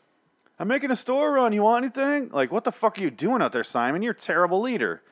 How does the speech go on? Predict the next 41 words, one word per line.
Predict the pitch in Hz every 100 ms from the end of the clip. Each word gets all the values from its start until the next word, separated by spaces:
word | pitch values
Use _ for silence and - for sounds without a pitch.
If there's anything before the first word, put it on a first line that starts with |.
| _ _
Maybe | 120 180 269
you |
shouldn't | - 254 180
take | 143 123
over | 120
for | 104 107
Negan." | 104 101 87 82 - _ _
Good | 294 208
God. | 127 190 101 78 - _ _ _ _ _ _ -
Anyway, | 208 165
the | 143
saviors | - 180 165 165
flee, | - 147 151 151 147
uh, | - 120 113 -
because | 104 107 95
Maggie | 104 110 107 104
and, | 95 90
and | 90 87
Rick | 92 107 _ _ _
chase | - 107
them | 107
out | 107 104
of |
there. | 101 104 104 101 _
Maggie | 101 113 107 101
thanks | - 107 -
Rick | 107 110
for | -
trying | 92 110 98
to |
kill | - 104
Negan | 98 101 98
in | 92
the |
previous | 92 107 95 107
episode | 101 87 107 92
in | 92
the |
sloppiest | 85 101 95 95 - 92
manner | 98 92
possible. | 90 95 107 95 98